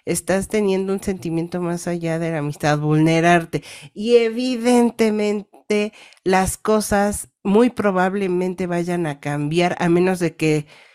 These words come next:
pues, sorpresivamente te diga, "No, sí", o sea, un hetero, imagínate, que te diga, "No, sí, sí estoy enamorado de ti, pero no quiero que nadie se entere",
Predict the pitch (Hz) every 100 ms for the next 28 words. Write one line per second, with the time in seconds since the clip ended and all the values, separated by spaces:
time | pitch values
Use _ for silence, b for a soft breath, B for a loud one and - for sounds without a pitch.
0 | b b _ _ _ - 175 175 180 175
1 | 185 214 202 202 202 202 - 185 185 190
2 | 214 220 - 233 214 - 165 185 - 196
3 | 208 196 - 139 143 160 160 - 196 170
4 | - B B B B 190 185 202 214 226
5 | 240 262 233 247 - 233 214 190 185 185
6 | 180 196 - _ _ _ _ _ _ _
7 | _ _ _ - 214 233 262 523 - _
8 | _ 202 214 220 208 185 170 170 165 156
9 | 151 151 170 156